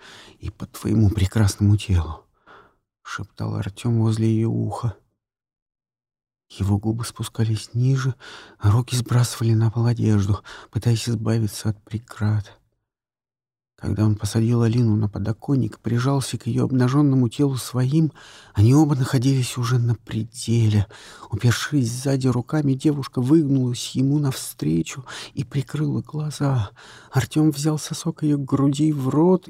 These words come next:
и, наигравшись с ним языком, слегка прикусил, одновременно входя в неё. Артём двигался всё быстрее, под томные стоны и звуки собственного имени из уст девушки —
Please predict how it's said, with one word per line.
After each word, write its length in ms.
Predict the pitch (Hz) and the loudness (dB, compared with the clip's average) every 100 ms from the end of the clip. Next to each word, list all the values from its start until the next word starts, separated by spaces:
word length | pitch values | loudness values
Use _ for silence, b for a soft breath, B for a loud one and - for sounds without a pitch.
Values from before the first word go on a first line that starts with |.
| - | -4
и, 120 | 147 | -2
наигравшись 840 | 131 143 131 - 156 165 - 143 | -2 -4 -4 -6 -4 -4 -4 -8
с 100 | - | -4
ним 160 | 147 131 | -2 0
языком, 480 | 123 127 - 165 156 | 0 -4 -2 -2 -2
слегка 460 | - 139 - - | -6 -8 -8 -14
прикусил, 760 | 117 - - 147 - - 139 - B B B | -14 -18 -10 -8 -6 -6 -6 -6 B B B
одновременно 720 | - 123 113 123 135 131 131 | -4 0 2 2 2 0 -2
входя 760 | 120 - - 117 - 120 104 92 | -6 -12 -8 -8 -8 -6 -4 -6
в 140 | - | -6
неё. 340 | 87 107 98 95 - _ b b b b b _ _ _ | -2 0 0 -2 -6 _ b b b b b _ _ _
Артём 380 | - - - 107 | -20 -8 0 2
двигался 460 | 101 110 113 107 - | 4 2 2 -2 -8
всё 240 | - - | -10 -8
быстрее, 880 | 104 101 - - 117 123 135 135 120 B B B | -6 -6 -8 -10 -6 -2 0 0 -2 B B B
под 180 | - 107 | -6 -6
томные 440 | - 135 123 123 123 | 0 2 4 4 2
стоны 720 | - - - 147 156 151 143 | 0 -10 -4 2 6 6 6
и 60 | 131 | 6
звуки 520 | 127 131 139 156 143 | 4 2 4 4 2
собственного 840 | - 147 139 - - 135 135 135 | -2 -4 -4 -8 -2 0 0 -2
имени 680 | 127 - 143 147 139 135 131 | -4 -6 -4 0 0 2 0
из 200 | 127 127 | 0 -2
уст 300 | 131 123 123 | -2 -4 -6
девушки — 720 | 127 131 131 127 117 113 - | -10 -4 -2 0 -2 -4 -6